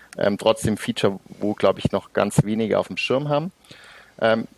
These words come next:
jedenfalls, was ich sagen wollte, die ganzen Sub-Features, also die da mit reinfließen, die, die hatten wir schon ganz lang. Und, ähm, oft ist es ja so, man kann dann den Schlaf bewerten, man kann, äh, das Training irgendwie bewerten,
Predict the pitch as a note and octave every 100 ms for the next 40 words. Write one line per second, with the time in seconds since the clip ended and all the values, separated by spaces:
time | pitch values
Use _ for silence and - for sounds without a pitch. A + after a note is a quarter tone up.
0 | _ _ _ - D3 D3 B2+ A#2 A#2 A2
1 | - A#2 A#2+ A#2 A2+ G#2+ G#2+ A#2 - A#2
2 | A2 G#2+ - D3 - D3+ - C#3 A2+ F#2+
3 | A#2 G#2+ G2+ G#2 - G2 A#2+ - A#2 A#2
4 | - G2+ G#2 - G#2 G#2 A2 G2+ G2+ F#2+
5 | F#2+ - F#2 G2+ G2+ F#2+ F2+ F#2 - -
6 | G2+ F#2+ F#2+ F#2+ F2+ - - C#3+ - C3+
7 | B2 A#2 A#2 A2 A#2 A#2 A#2 A2 - A2
8 | A2 G2+ G2 F2+ - A#2+ C3 - B2+ A2
9 | A#2 A#2+ A#2 A#2 A#2 A#2 - G2 F#2 F#2+
10 | G2 G2 F#2+ - F#2 F#2 - - C#3 C3+
11 | B2+ B2+ B2 A2+ G#2 G2 A2 A2+ - A2+
12 | A2+ A2+